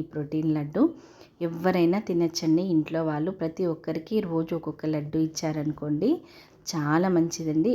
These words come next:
అలాగే మనం కొంచెం టైం తీసుకొని శ్రమపడి ఇంట్లో తయారు చేసామనుకోండి, ఎంతో హెల్దీగా ఉండే లడ్డు అయితే ప్రిపేర్ అయిపోతుందన్నమాట. ఇప్పుడంతా కూడా ఒకసారి బాగా కలిపేసుకున్నాం కదండి. ఒక నాలుగు టేబుల్ స్పూన్ల వరకు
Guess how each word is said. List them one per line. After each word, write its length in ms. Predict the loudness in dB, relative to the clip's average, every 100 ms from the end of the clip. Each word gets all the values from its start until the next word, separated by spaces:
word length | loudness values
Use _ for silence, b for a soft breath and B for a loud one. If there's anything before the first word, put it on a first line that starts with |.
| 2
అలాగే 320 | 2 2 2 2
మనం 160 | 4 2 0 0
కొంచెం 300 | -2 2 0 0
టైం 180 | 0 0 0
తీసుకొని 400 | -4 -6 -4 -2 -2
శ్రమపడి 500 | 0 0 0 0 0 0
ఇంట్లో 220 | 0 -4 -4
తయారు 260 | -6 -6 -6
చేసామనుకోండి, 800 | -8 -4 -4 -2 -4 -2 0 -2 -4 B B B B B 0
ఎంతో 260 | 2 2 2 4
హెల్దీగా 420 | 2 4 2 2 2
ఉండే 180 | 2 2 2
లడ్డు 240 | -2 -2 0
అయితే 180 | 0 -4 -6
ప్రిపేర్ 360 | -8 -4 -4 -4
అయిపోతుందన్నమాట. 800 | -6 -8 -8 -6 -2 0 0 0 0 -2 B B B -8
ఇప్పుడంతా 440 | -2 0 2 0 0
కూడా 140 | 0 -2
ఒకసారి 300 | -2 -4 -4 -2
బాగా 240 | -4 -2 -4 -4
కలిపేసుకున్నాం 720 | -6 -4 -6 -4 -2 0 0 -2
కదండి. 340 | 0 2 4 2 B B B -6
ఒక 160 | -2 0
నాలుగు 260 | 2 0 0
టేబుల్ 260 | -2 -2 -6
స్పూన్ల 280 | -2 2 4 2
వరకు 320 | -4 0